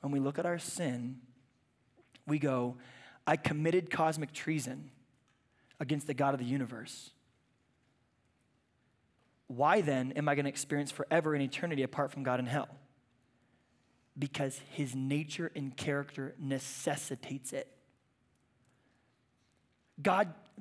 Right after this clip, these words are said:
do you remember the end of the story of the woman caught in adultery? Does Jesus say the phrase, "Not guilty,"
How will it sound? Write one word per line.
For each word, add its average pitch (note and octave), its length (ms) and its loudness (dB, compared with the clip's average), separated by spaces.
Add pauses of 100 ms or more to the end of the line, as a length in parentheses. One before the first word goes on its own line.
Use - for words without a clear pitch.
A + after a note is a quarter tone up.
(120)
do G#3 340 0
you F#3+ 180 -2 (140)
remember G#3 340 6
the B3 120 6
end G3+ 120 6
of F#3+ 60 -2
the G3+ 60 4
story G3 200 2
of F3+ 60 4
the D#3+ 40 4
woman E3+ 180 4
caught F3+ 140 4
in D#3+ 60 0
adultery? F#3+ 460 0 (340)
Does G3+ 280 8
Jesus G#3+ 300 2
say G3 140 6
the F3 80 6
phrase, D3 480 4 (640)
"Not F3 540 6
guilty," D#3 540 2